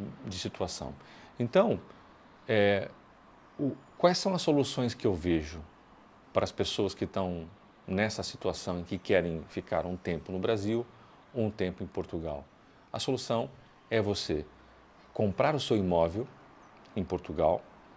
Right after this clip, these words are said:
que as despesas anuais não são altas, né? Você tem,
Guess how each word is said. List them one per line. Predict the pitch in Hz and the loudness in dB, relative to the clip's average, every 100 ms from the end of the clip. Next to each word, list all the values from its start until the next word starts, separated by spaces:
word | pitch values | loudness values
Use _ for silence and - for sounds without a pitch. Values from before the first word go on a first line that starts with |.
| - - - | -20 -20 -10
que | - 98 - - - 113 | -2 -2 -2 -12 -6 -2
as | 101 | -2
despesas | - 123 113 92 87 | 0 4 4 4 0
anuais | 98 95 90 80 - | 0 2 2 2 2
não | 113 143 | 0 2
são | 127 95 | 0 0
altas, | 85 90 - - - - | 2 0 -4 -10 -14 -16
né? | 95 92 87 | -12 -10 -8
Você | 90 95 | -6 -4
tem, | - 92 90 | -2 -2 -2